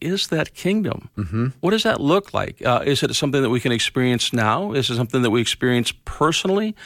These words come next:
Speaker 1: Is it something we experience socially? Is it something we look forward to in the future? So here's where most white evangelicals land on this, and I, I would imagine that, uh, a lot of your listeners have probably heard their pastor talk about the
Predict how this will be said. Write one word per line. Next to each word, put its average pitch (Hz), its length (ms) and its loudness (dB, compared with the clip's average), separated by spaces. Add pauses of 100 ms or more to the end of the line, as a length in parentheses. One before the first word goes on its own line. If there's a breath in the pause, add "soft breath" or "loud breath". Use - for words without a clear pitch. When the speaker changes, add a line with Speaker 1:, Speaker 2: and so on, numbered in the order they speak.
(240 loud breath)
Speaker 1:
Is 135 140 0
it 135 80 2
something 151 300 2
we 139 80 4
experience 143 460 2
socially? 160 760 0
Is 113 140 -2
it 123 80 0
something 139 280 0
we 127 80 4
look 123 140 0
forward 131 260 2
to - 80 -2
in 135 60 2
the 123 80 2
future? - 500 -4 (520 loud breath)
So 180 220 4
here's 196 440 0
where 160 260 4
most 139 400 0
white 131 220 0
evangelicals 127 560 -2
land 123 240 2
on 113 160 2
this, 113 240 0
and 123 180 0
I, 131 140 4
I 139 180 2
would 151 120 2
imagine 131 420 0
that, 123 240 -2
uh, 123 160 0
a - 0 -
lot 127 180 0
of 127 80 -2
your 123 100 0
listeners 127 420 0
have 120 140 -2
probably 120 280 -2
heard 120 240 -2
their 113 100 0
pastor 120 400 -2
talk 120 240 0
about 120 220 0
the 120 160 -4